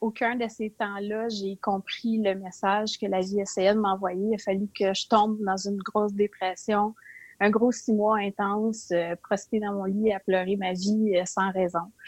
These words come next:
Ben, avec une grosse raison, mais à cette époque-là, je comprenais pas trop. Fait que oui, ça a été vraiment le, le wake-up call, qu'on dit en, en bon français, ça a été le wake-up call que là, j'ai comme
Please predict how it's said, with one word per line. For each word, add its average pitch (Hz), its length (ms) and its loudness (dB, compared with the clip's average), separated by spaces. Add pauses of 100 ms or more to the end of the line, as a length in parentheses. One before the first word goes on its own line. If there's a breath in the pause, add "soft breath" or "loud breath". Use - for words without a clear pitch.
(540 loud breath)
Ben, 190 220 8
avec 214 220 6
une 240 120 6
grosse 233 320 4
raison, 233 540 4
mais 185 540 2
à 196 100 -4
cette - 200 -6
époque-là, 226 440 0
je 240 120 -2
comprenais 202 440 0
pas 185 160 -2
trop. 240 360 -2
Fait 202 120 2
que 202 280 4
oui, 247 160 6
ça 262 140 4
a 208 40 8
été 220 220 2
vraiment 202 360 2
le, 196 380 4 (760 soft breath)
le 185 260 6
wake-up 214 440 4
call, 277 200 6 (320)
qu'on 226 140 4
dit 214 100 0
en, 240 100 4 (100)
en 208 160 4
bon 214 180 2
français, 226 580 0
ça 214 120 0
a - 40 4
été 208 160 2
le 202 80 2
wake-up 202 360 0
call 214 320 0
que 190 300 -2
là, 214 140 6
j'ai 202 180 0
comme 190 420 -2